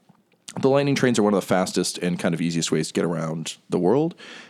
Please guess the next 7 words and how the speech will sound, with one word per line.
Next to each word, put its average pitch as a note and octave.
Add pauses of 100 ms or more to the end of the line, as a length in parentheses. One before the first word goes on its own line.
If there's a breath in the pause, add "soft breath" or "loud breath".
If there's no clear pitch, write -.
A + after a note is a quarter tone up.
(160 loud breath)
Um, D#2+
they're, F2
uh, D#2+
run G2
by E2
harnessed F2+
elementals, E2